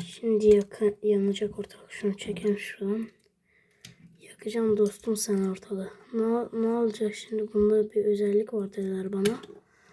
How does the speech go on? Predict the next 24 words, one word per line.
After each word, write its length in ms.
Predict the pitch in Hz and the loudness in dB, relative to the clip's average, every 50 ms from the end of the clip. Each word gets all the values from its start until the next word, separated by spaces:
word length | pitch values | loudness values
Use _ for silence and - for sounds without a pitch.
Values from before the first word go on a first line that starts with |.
| _ - - - _ _ | _ -20 -20 -20 _ _
Sen 420 | - - - - - 220 214 220 214 | -14 -14 -12 -6 -2 0 2 4 4
bizden 400 | 214 214 220 233 226 226 226 220 | 4 4 4 2 2 2 0 0
bir 40 | |
şey 200 | 220 - - 269 | -2 -6 -8 -8
mi 60 | 262 254 | -8 -6
saklıyorsun? 640 | - 226 214 208 - - 214 208 - - - - _ _ _ _ - - - _ _ - - - _ _ - - - _ _ _ _ _ _ _ _ _ _ _ - | -4 -6 -6 -6 -4 -6 -6 -6 -6 -10 -18 -20 _ _ _ _ -20 -20 -20 _ _ -20 -20 -20 _ _ -20 -20 -20 _ _ _ _ _ _ _ _ _ _ _ -6
Aman 300 | 214 214 214 214 220 220 | -2 0 0 2 0 -2
kırmayalım 840 | 220 - - - 233 220 220 220 220 220 220 220 254 269 285 294 294 | -4 -6 -10 -4 -2 0 2 2 2 2 0 0 -2 -4 -6 -8 -8
da. 160 | 311 311 - - - _ _ _ _ _ _ _ _ - _ _ - - - - - _ _ _ _ _ _ _ - - _ _ _ _ _ _ _ _ _ _ _ - - | -8 -10 -10 -12 -20 _ _ _ _ _ _ _ _ -20 _ _ -20 -20 -20 -20 -20 _ _ _ _ _ _ _ -20 -20 _ _ _ _ _ _ _ _ _ _ _ -20 -20
Bir 40 | - | -18
şey 300 | - - - - - - | -14 -12 -12 -10 -6 -6
saklıyor 520 | - - - 240 226 - - 254 240 226 | -6 -4 -4 -6 -8 -4 -2 0 2 4
herhalde 260 | 214 214 208 202 202 | 4 4 4 6 4
bu 220 | 202 202 208 202 196 | 4 2 2 0 -2
bizden. 420 | 202 196 202 - 214 196 202 202 | -2 -4 -2 -2 0 2 4 4
Bir 120 | 214 208 | 4 2
bakacağım. 360 | 214 208 202 - - 233 214 - - - - 175 175 - - - | 2 0 -2 -4 -4 -4 -6 -6 -8 -12 -14 -14 -14 -14 -10 -8
Bu 100 | 262 247 | -6 -6
arada 200 | 247 254 - 285 | -6 -6 -8 -6
arkasına 480 | 277 277 269 - 277 - - 294 285 262 | -6 -6 -6 -4 -6 -6 -6 -6 -8 -10
bir 60 | 254 | -8
şey 240 | - - - - 277 | -8 -10 -10 -8 -8
yüklenebiliyor 680 | 277 262 - - 277 269 262 262 247 247 262 277 277 254 | -10 -10 -10 -8 -6 -4 -4 -4 -4 -4 -4 -4 -2 0
mu? 200 | 214 202 190 | 0 0 0